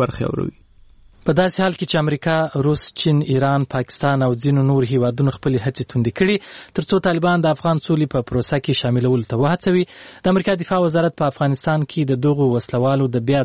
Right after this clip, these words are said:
Speaker 2: ځای پر ځای کولو لپاره یو پلان جوړ کړی او تېرې اونۍ یې کانګرس ته لېږلی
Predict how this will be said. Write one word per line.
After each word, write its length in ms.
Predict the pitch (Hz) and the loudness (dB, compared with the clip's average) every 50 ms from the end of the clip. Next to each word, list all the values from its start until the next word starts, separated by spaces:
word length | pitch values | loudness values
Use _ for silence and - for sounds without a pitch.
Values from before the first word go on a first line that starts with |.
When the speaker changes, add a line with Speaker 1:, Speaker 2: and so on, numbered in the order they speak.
| 117 117 | 0 -2
Speaker 2:
ځای 100 | 110 - - | -2 -2 -2
پر 100 | 113 107 | -2 -2
ځای 100 | 117 110 - - | -2 -2 -2 -2
کولو 200 | - 120 113 113 | -2 0 0 0
لپاره 340 | 110 - - 139 135 131 117 113 | -2 -2 -2 0 0 2 0 0
یو 100 | 107 - - | -2 -2 0
پلان 240 | 131 143 156 160 - | 0 0 2 2 0
جوړ 80 | 175 160 - | -2 0 0
کړی 180 | 185 175 180 175 - - - - - - - - - 135 | 0 0 0 0 -2 -8 -18 -20 -20 -20 -14 -6 -2 -2
او 60 | 127 127 | -2 0
تېرې 220 | - 190 175 151 | 2 0 2 2
اونۍ 200 | 131 127 131 131 127 | 2 2 2 2 0
یې 120 | 120 - - | -2 -2 -2
کانګرس 360 | 127 120 113 113 110 - - | -2 -2 -2 -2 -2 -2 0
ته 120 | 160 160 | 2 2
لېږلی 320 | 135 110 113 98 92 92 | 2 2 0 -2 -4 -6